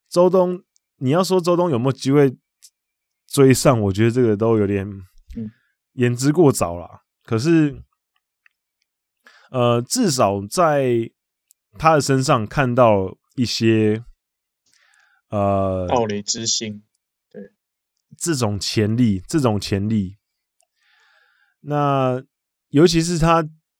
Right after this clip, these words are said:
Speaker 1: 周东最，今年最夸张的就是他十月的时候，
Speaker 2: 嗯。
Speaker 1: 单月就盗了二十三次垒。那你要知道，当时十月底的时候的盗垒排行榜，呃，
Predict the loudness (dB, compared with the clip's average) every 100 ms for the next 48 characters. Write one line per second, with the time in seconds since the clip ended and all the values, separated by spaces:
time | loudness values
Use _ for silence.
0 | -6 -2 0 0 -2 0 -2 -2 _ _
1 | _ -16 -6 -2 -2 -2 -2 0 0 0
2 | -2 -4 -4 -2 -4 -4 -4 0 2 2
3 | 0 -6 -8 -12 _ -2 -2 0 0 0
4 | 0 -2 0 0 0 -2 -4 -4 -4 -4
5 | -6 -6 -12 _ _ _ _ _ _ _
6 | _ _ _ _ _ _ _ -6 -2 0
7 | 0 -2 -2 -2 0 4 4 2 -4 _
8 | _ _ _ -4 -2 0 -2 -4 -8 -12
9 | -18 _ -14 -8 -2 2 2 0 -8 -10
10 | -10 -8 -10 -12 _ _ _ _ _ _
11 | -4 -2 -2 0 2 2 0 -2 -2 -2
12 | -4 -6 -20 _ _ _ _ _ _ _
13 | _ _ _ _ _ _ _ _ -20 _
14 | _ -10 -8